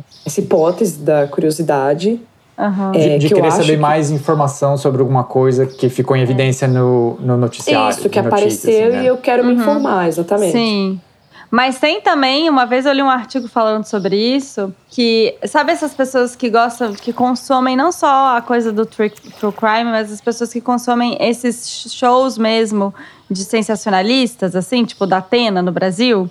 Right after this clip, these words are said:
Speaker 1: Hum.
Speaker 2: E eu vi um, um artigo, uma pesquisa, que normalmente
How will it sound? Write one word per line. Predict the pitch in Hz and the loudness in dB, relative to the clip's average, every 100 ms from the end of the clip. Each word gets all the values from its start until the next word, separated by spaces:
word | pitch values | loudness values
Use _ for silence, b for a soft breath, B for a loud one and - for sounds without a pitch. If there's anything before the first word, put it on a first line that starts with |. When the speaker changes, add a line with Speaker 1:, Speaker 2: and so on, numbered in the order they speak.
| - | 0
Speaker 1:
Hum. | 214 | 2
Speaker 2:
E | 214 | 4
eu | 175 | 2
vi | 247 269 | 2 2
um, | |
um | 302 277 247 226 233 208 | 2 2 0 0 0 0
artigo, | 202 - 269 302 233 202 185 - | -2 -4 -2 0 0 -2 -2 -6
uma | 208 208 | -6 -2
pesquisa, | 208 - - 269 262 214 196 b b b | -4 -4 -2 0 2 0 -2 b b b
que | - | -2
normalmente | 247 269 381 359 285 220 240 302 294 - 190 | 2 2 2 2 2 2 0 0 -2 -2 -4